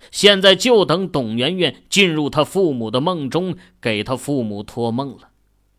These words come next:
哎，秦宇，你要这两百根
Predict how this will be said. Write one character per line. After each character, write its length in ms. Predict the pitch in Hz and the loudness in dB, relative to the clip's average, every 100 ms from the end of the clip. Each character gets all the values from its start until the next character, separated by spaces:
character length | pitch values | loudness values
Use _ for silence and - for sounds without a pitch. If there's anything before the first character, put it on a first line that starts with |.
| _ _ _ _ _ _ _ _ _ _ _ _ _ _ _ _ _ _ _ _ _ | _ _ _ _ _ _ _ _ _ _ _ _ _ _ _ _ _ _ _ _ _
哎， 260 | - 151 - _ _ _ _ | -4 -4 -4 _ _ _ _
秦 200 | - 113 | -6 -6
宇， 140 | 104 - _ _ _ _ _ _ _ | -6 -12 _ _ _ _ _ _ _
你 100 | - 139 | -2 2
要 120 | 160 | 2
这 140 | 165 | 2
两 180 | 147 170 | 0 0
百 160 | 127 107 | -2 -2
根 460 | 143 143 139 - | -2 0 -4 -6